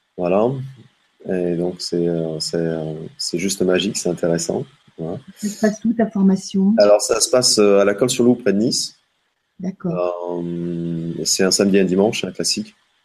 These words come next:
Speaker 2: Mhm.
Speaker 1: Voilà. Et puis, pour ceux qui veulent plus de détails, bon, ben, ils me contactent directement, euh, euh, par Messenger ou, euh, sur ma boîte mail. Donc, voilà. Tous les renseignements sont sur le site.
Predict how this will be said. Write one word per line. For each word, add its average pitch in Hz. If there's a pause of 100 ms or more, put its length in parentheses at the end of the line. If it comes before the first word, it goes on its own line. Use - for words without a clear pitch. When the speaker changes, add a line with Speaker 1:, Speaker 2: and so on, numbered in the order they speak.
(120)
Speaker 2:
Mhm. 185 (720)
Speaker 1:
Voilà. 92
Et 95
puis, 98
pour 98
ceux -
qui 98
veulent 98
plus 104
de 101
détails, 98
bon, 90
ben, 82
ils 82
me 85
contactent 85
directement, 85 (840)
euh, 82
euh, 85
par 87
Messenger 90
ou, 80
euh, 76 (220)
sur -
ma 85
boîte 80
mail. 85 (380)
Donc, 67 (160)
voilà. 80 (420)
Tous -
les 95
renseignements 87
sont 90
sur -
le 165
site. -